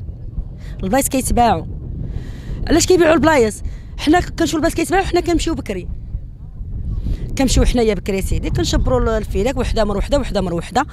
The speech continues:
واحد الساعه ح-، ترسينا راسنا، مشينا في حالتنا بالنهار، مشينا بحالنا للدار، رجعت مع هذيك الحداش د الليل باش كانوا زيدوهم، زيدنا الكرارس،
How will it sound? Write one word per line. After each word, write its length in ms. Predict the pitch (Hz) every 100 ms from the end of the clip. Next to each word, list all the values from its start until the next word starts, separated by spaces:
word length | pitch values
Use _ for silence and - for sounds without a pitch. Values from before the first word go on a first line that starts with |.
| - - - - -
واحد 240 | 285 -
الساعه 460 | 302 - 247 220 370 - - - - - - - -
ح-، 140 | - - - - - -
ترسينا 500 | - 269 - 392 277
راسنا، 240 | 226 202 311
مشينا 240 | 262 294
في 60 | -
حالتنا 360 | 262 247 214
بالنهار، 420 | 202 330 190 175 - - - - - - - - -
مشينا 260 | 190 302
بحالنا 240 | 294 254 240
للدار، 340 | 185 - 160 - - - - - -
رجعت 540 | 190 185 339 330 - 226
مع 120 | -
هذيك 400 | 302 262 311 320
الحداش 520 | - 202 311 381 -
د 160 | - 214
الليل 320 | 196 180 165 - - - - -
باش 140 | 214
كانوا 200 | - 302
زيدوهم، 680 | 262 302 285 285 208 180 - - - -
زيدنا 440 | - 202 285 285
الكرارس، 600 | 285 233 202 214 294 -